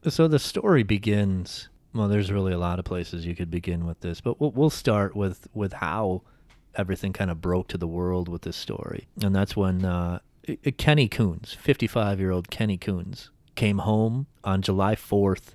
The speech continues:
uh, nineteen eighty-seven. It's actually the, the early morning of July fifth,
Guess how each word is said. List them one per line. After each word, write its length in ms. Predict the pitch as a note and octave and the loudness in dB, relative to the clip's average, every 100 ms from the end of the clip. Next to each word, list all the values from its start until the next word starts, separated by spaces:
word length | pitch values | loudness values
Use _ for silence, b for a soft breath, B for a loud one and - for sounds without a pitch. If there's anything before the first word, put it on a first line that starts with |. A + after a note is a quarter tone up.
| _ - | _ -4
uh, 200 | F#2 F2 | -2 0
nineteen 400 | F#2+ G#2 A2+ G2+ | 2 2 2 0
eighty-seven. 720 | F#2+ - - F2+ - - - | 0 -4 -4 -4 -4 -10 -12
It's 140 | - | 0
actually 260 | D3 - B2+ | 0 4 2
the, 140 | G2+ | 2
the 280 | G#2 A2+ A2+ - | 0 0 -2 4
early 260 | A#2+ A#2 | 4 6
morning 340 | G2+ G2+ G2 F#2 | 4 4 2 0
of 60 | |
July 340 | F2 F2+ F2+ F#2 | 0 0 2 -2
fifth, 480 | - G2 E2 - | 0 -2 -2 -8